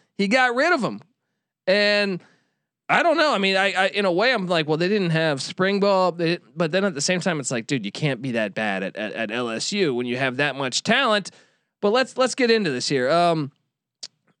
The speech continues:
I, I, I'm confused on, on what they're gonna do offensively. I, I think Max Johnson should be who they go with. I understand Miles Brennan at quarterback has more experience,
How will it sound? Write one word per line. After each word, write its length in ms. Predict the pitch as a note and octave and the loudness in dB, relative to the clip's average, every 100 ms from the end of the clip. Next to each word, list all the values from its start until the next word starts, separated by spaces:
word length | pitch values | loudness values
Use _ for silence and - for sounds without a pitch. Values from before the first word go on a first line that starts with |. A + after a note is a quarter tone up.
| _ _ _ _ _ _ _ _ _ - | _ _ _ _ _ _ _ _ _ -10
I, 100 | E2+ _ _ _ _ _ - | -10 _ _ _ _ _ 0
I, 200 | A#3+ D#4 | 2 2
I'm 200 | G#3+ D#4+ | 0 0
confused 800 | D#4+ A#3+ - G#3+ B3 A#3 F#3+ C#3+ - | 0 0 0 0 2 4 2 -2 -2
on, 280 | F3 F3+ F3 | 0 2 0
on 240 | F3+ F3+ E3+ | 0 0 2
what 160 | G3 | 0
they're 120 | F#3+ F3 | 0 0
gonna 160 | D#3+ | 0
do 260 | D3+ D3+ D3+ | 2 0 0
offensively. 640 | D3+ D3 C3 A2+ F#2+ C#2+ C3 _ - | -2 -2 -4 -6 -10 -12 -14 _ -2
I, 120 | F3+ | 0
I 120 | F#3+ B3 | 2 0
think 180 | B3+ | 0
Max 280 | G3+ G#3 F#3+ | 0 0 -2
Johnson 640 | - F3+ F3+ - D3+ A#2+ - _ | -2 0 0 -2 -4 -6 -12 _
should 380 | - - G#3+ F3+ | -6 0 2 2
be 220 | E3+ E3 | 0 0
who 200 | D3 D#3 | 0 0
they 160 | D3 C3 | 0 -2
go 180 | B2+ G#2+ | -4 -4
with. 240 | E2+ - | -8 -10
I 140 | B2+ C#3+ | -4 -2
understand 680 | F#3 G3 - F#3+ E3+ E3 D3 _ _ _ - | 0 0 0 0 2 0 -4 _ _ _ -4
Miles 400 | D3 E3+ E3 D3 | 0 2 0 0
Brennan 360 | D#3 D#3 D3+ | 0 0 0
at 140 | C#3 B2+ | -2 -2
quarterback 540 | D#3 D3 C3+ C3 A#2 | -2 0 0 -2 -4
has 220 | C#3 B2+ | -6 -6
more 200 | C3+ C#3+ | -4 -4
experience, 800 | A#2+ - - D3+ F3+ A3 B3 - | -4 -6 -2 -2 0 -2 -2 -8